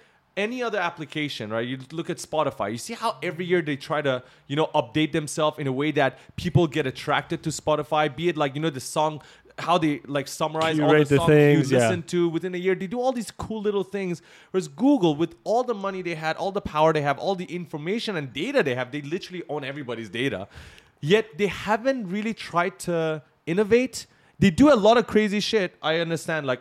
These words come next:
Speaker 1: I, I'm a big fan of Google Drive. Like, I, I don't wanna go anywhere else. I wanna store my files there. But since they have so much power, I, my question was why they didn't innovate in all these different spaces. And now with A I coming in, it just, like, seems like,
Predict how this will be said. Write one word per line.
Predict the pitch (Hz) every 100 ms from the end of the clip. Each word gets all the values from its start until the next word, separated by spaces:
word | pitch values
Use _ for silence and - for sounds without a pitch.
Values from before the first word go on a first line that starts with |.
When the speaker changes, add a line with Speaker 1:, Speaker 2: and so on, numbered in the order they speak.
| -
Speaker 1:
I, | 135
I'm | 139 156 165
a |
big | 135 160
fan | 175 151
of | 135
Google | 147 131
Drive. | 139 117
Like, | 113
I, | 123 131
I | 131
don't | 139
wanna | 151 127
go | 139
anywhere | 135 127 120
else. | 147 127 139 -
I | 127
wanna | 143
store | 139 151 139
my | 120
files | 139 135 107
there. | 104 117
But | - 139 - - - _ _ - -
since | - 233 247
they | 208
have | 190
so | - 202
much | 185 -
power, | 180 220 190 -
I, | 170 170
my | 165 175
question | 208 - - 196
was | 147
why | 139 170
they | 180 170
didn't | 131 170 196 180
innovate | 170 196 160 160 143
in | 147
all | 156
these | 147 147
different | 156 156 139
spaces. | - 175 175 139 123 113 _ - -
And | 123 143
now | 156 196
with | 175
A | 170 180
I | 190
coming | - 180 180
in, | 180 147
it |
just, | 135 175 160
like, | 139 -
seems | - 170 151
like, | 131 -